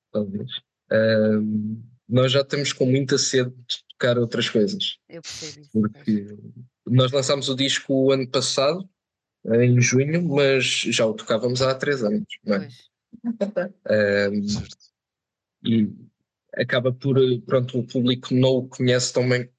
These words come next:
Speaker 1: como nós, nem nunca vai conhecer, não é? Mas, eh, <laughs> mas nós, nós ouvimos muito essas músicas, nós tocámos muito essas músicas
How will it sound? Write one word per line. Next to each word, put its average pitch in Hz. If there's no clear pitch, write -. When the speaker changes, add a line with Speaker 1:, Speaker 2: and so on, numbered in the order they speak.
Speaker 1:
como 120
nós, 135
nem 107
nunca 107
vai 107
conhecer, 117
não 110
é? 120
Mas, 110
eh, 123
<laughs> -
mas 127
nós, 120
nós 120
ouvimos 131
muito 131
essas 123
músicas, 120
nós 107
tocámos 113
muito 214
essas 113
músicas -